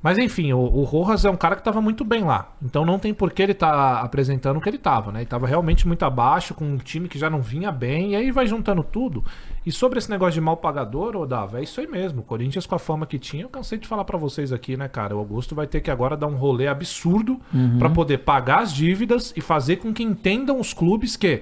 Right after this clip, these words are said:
Speaker 1: o Corinthians agora, com essa nova gestão, paga. Só que isso demora. E aí tem uma coisa: o Corinthians, ó, pagou o Ranieri, pagou o Rojas, tem que ver como que tá a situação realmente do, do, do Fausto, tem que entender, ó, o que que tá devendo, o que que não tá, o que que tem de atrasado, o que que não tem,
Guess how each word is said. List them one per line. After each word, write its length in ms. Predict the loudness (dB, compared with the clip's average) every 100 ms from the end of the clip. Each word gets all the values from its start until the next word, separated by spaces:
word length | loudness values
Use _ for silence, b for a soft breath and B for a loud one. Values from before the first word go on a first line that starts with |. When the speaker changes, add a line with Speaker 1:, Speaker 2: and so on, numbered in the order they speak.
| B B B
Speaker 1:
o 80 |
Corinthians 500 | 0 2 2 0 0
agora, 680 | 2 2 4 4 4 0 -6 -8
com 80 |
essa 220 | -6 -4 0
nova 260 | 0 0
gestão, 460 | -2 -4 -2 -4 -2 2
paga. 480 | 4 4 0 -10 -14 B B
Só 160 | B -2
que 100 | -2
isso 140 | -2 0
demora. 480 | 2 2 2 -2 -10 -20 B B
E 120 | 0
aí 100 | 2
tem 140 | 2 2
uma 160 | 2
coisa: 340 | 4 2 2 -6
o 20 |
Corinthians, 320 | -8 -6 -2 0
ó, 120 | -2
pagou 320 | -2 -2 -2
o 20 |
Ranieri, 560 | -2 0 2 2 2 -2 B -4
pagou 300 | -2 0 0
o 20 |
Rojas, 480 | 2 2 2 0 -2
tem 100 | -2
que 120 | -2
ver 140 | -2
como 180 | -2 -2
que 40 |
tá 100 | -2
a 20 | -2
situação 360 | -2 -2 -2
realmente 400 | 0 0 0 -4
do, 100 | -8 -6
do, 260 | -2 -2 -2
do 80 | -4
Fausto, 560 | 0 2 2 -2 -16 -20 b b b
tem 120 | -6
que 100 | -2
entender, 380 | 2 4 4 6
ó, 160 | 4
o 40 | 4
que 120 | -2
que 80 | -2
tá 100 | 2
devendo, 320 | 2 2 0
o 40 |
que 100 | -2
que 80 | -4
não 140 | -4 -2
tá, 120 | -2
o 60 |
que 100 | -4
que 60 | -4
tem 140 | -2
de 80 | 0
atrasado, 480 | 2 2 2 2 2
o 20 |
que 100 | -4
que 120 | -4
não 120 | -2 -2
tem, 220 | -2